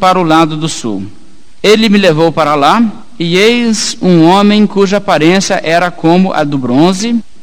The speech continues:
esse é um anjo, "estava de pé na porta e tinha na mão um cordel de linho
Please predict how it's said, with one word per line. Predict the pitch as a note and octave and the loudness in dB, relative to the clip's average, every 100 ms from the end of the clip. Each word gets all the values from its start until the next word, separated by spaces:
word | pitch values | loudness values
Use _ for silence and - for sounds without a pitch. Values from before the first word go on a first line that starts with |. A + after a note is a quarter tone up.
| B2+ | -14
esse | B2+ C3 | -8 -2
é | |
um | A#2 | 0
anjo, | B2 D#3+ F3 G3+ - | 2 0 0 -6 -6
"estava | D#3 - G#3 A3 | -6 0 2 2
de | F#3 | -2
pé | G3+ - F#3 | -6 -2 2
na | G#3 F3+ | 2 0
porta | - D#3+ G3 A3+ G#3 - A#3 A#3 | -2 0 2 2 0 -2 -2 -2
e | F3 | -4
tinha | D#3 - G#3 A#3 | -6 -2 0 2
na | A3+ G#3 | 2 4
mão | D3+ D3+ F3+ | 4 4 4
um | G3 E3+ | 2 2
cordel | E3 E3+ C#3 D#3+ | 0 0 0 0
de | D#3 C3+ | 0 0
linho | C3+ G3 B3 C4 | 4 4 4 2